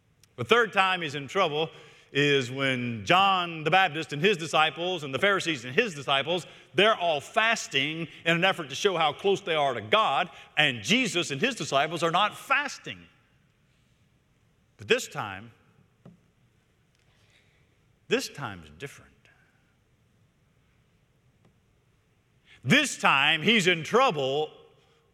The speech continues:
because of the accusation of breaking a commandment.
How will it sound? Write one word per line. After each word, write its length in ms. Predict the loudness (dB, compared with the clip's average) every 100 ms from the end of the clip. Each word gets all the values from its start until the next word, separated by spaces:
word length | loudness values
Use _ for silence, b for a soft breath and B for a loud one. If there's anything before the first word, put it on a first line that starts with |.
| _ _ _ _ -2
because 260 | 2 2
of 100 | 0
the 140 | 2 4
accusation 800 | 4 2 0 2 2 0 -6 -6
of 260 | -6 -2
breaking 680 | 2 2 0 -8 -10 -12 -18 -20 _ _ _ _
a 180 | 0 0
commandment. 520 | 0 -6 -4 -4 -8